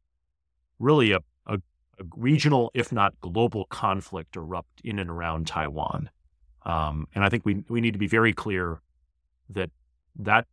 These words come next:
conflict would be incredibly disruptive to the global economy and would cost thousands, you know, if not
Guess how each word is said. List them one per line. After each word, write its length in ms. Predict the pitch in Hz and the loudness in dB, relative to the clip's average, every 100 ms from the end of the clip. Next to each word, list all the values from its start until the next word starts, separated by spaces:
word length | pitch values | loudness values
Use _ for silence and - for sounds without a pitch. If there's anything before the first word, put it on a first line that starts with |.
| _ - | _ -10
conflict 540 | - 123 127 98 - | 2 4 4 -2 -6
would 120 | 98 | -6
be 140 | 117 120 | -6 -6
incredibly 680 | 113 - - 139 135 120 98 | -8 -10 -2 2 2 2 -2
disruptive 840 | 90 - 92 - 87 - - - _ _ _ _ _ _ _ | -4 -8 -10 -8 -8 -8 -12 -20 _ _ _ _ _ _ _
to 100 | - | -12
the 60 | - | -8
global 300 | 104 95 90 | -6 -4 -4
economy 640 | - 143 139 120 104 95 - _ _ | -2 4 6 6 4 0 -6 _ _
and 200 | 110 110 | -8 -4
would 140 | 107 | -6
cost 380 | - 113 110 - - _ _ _ | -4 0 0 -2 -12 _ _ _
thousands, 800 | 107 117 120 110 101 92 - - _ _ _ _ _ | 2 2 2 -2 -4 -6 -8 -12 _ _ _ _ _
you 80 | 82 | -12
know, 60 | - | -4
if 220 | 131 - | -4 -2
not 240 | 120 - | -4 -4